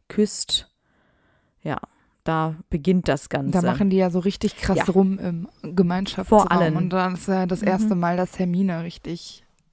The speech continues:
Speaker 2: in Rage kommt quasi.
Speaker 1: Ich meine, Ron geht ja die Beziehung eigentlich auch nur an, weil er mal so ein bisschen Aufmerksamkeit bekommt.
Speaker 2: Ja, genau.
Speaker 1: Und Lavender verkörpert halt eben das typische Mädchen, so ein bisschen kitschig, total verliebt,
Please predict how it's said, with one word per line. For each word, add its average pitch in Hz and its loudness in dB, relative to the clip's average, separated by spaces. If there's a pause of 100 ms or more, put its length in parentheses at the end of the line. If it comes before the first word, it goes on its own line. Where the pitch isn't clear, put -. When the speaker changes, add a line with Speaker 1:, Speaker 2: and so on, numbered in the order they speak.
(840)
Speaker 2:
in 175 -2
Rage 160 2
kommt 151 -8
quasi. 165 -4
Speaker 1:
Ich 175 0
meine, 202 2
Ron 202 4
geht 208 -2
ja 190 4
die 185 0
Beziehung 214 2
eigentlich 190 -2
auch 175 -2
nur 180 0
an, 180 -2
weil 165 -2
er 170 -2
mal 165 -2
so 165 -6
ein 156 -6
bisschen 165 -6 (500)
Aufmerksamkeit 233 -4
bekommt. 233 -6 (140)
Speaker 2:
Ja, 202 0 (160)
genau. 196 -4
Speaker 1:
Und 175 -2
Lavender 196 2
verkörpert 190 -2
halt 185 -4
eben 190 0
das 190 -4
typische 226 -4
Mädchen, 190 -4
so 190 -6
ein 208 -4
bisschen 240 -6
kitschig, - -4
total 208 -4
verliebt, 190 -4